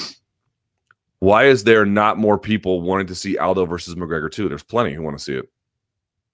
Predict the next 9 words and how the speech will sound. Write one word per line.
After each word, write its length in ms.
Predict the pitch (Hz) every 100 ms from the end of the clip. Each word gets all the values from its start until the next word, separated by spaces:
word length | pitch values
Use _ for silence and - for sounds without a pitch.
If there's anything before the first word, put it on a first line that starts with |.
| _ _ _ _ _ _ _ _ -
It's 120 | 90
just 140 | 87 80
that 80 |
he 100 | 82
has 160 | 90 76
business 300 | 76 85 80
to 100 | 69
attend 280 | 62 90 98
to. 160 | -